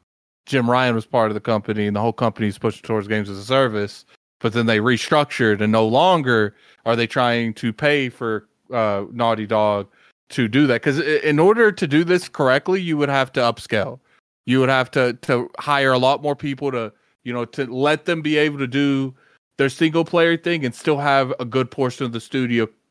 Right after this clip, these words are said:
supporting Factions. But the problem is, is one, Bungie probably went in there. I don't think Bungie got them canceled. I think Bungie probably had, like, a, a little notebook.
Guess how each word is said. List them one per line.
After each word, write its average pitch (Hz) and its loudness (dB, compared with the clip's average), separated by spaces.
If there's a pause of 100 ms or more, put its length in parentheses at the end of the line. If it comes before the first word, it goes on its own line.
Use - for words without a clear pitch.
(140)
supporting 123 -4
Factions. 139 0 (440)
But 156 -2
the 165 -2
problem 185 4
is, 196 4
is 135 -4
one, 196 2
Bungie 160 0
probably 165 0
went 165 -2
in 160 -2
there. 135 -2 (240)
I 202 4
don't 302 2
think 208 -2
Bungie 180 2
got 170 0
them 135 -8
canceled. 160 0
I 147 2
think 170 -6
Bungie 151 -4 (280)
probably 170 2
had, 165 0
like, 151 0
a, 127 -2 (220)
a 151 0
little 190 4
notebook. 190 2